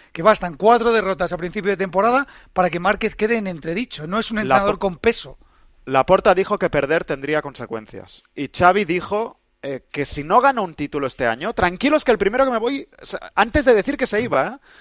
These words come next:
Speaker 2: Eh, antes de anunciar que lo dejaba, dijo que si no ganaba un título este año,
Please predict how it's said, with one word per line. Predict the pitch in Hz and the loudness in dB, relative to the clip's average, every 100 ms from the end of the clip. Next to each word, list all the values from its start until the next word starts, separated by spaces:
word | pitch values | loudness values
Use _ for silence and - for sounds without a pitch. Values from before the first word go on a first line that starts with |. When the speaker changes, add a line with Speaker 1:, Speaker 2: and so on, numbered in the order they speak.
| - _ | -20 _
Speaker 2:
Eh, | - 143 139 | -2 2 2
antes | 180 202 240 | 2 2 2
de | |
anunciar | 233 190 208 208 | 0 0 0 2
que | 190 | 2
lo | 151 | 0
dejaba, | 135 147 156 226 | 0 0 0 0
dijo | 147 220 | -2 -2
que | 247 190 | -2 -4
si | - 120 | -4 -4
no | 127 | 2
ganaba | 175 214 214 | 4 4 2
un | 190 | 0
título | 185 170 147 | -6 -4 -6
este | - | -4
año, | 120 123 202 | -4 -4 -10